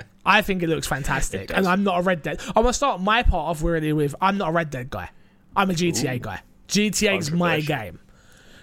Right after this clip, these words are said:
Speaker 1: Yeah, G T A five is one of my favourite games of all time.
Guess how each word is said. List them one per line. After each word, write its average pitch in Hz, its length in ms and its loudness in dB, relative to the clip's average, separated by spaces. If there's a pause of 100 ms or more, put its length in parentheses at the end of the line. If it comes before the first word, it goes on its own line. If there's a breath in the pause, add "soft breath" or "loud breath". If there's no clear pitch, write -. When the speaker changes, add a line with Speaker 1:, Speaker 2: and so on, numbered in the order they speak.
Speaker 1:
Yeah, 170 320 2
G 185 200 2
T - 180 -2
A 185 60 2
five 165 360 -2
is 147 140 -4
one 156 220 -2
of 151 120 0
my 151 320 -2
favourite 156 360 -2
games 147 200 -2
of 143 100 -2
all 131 100 2
time. 165 460 0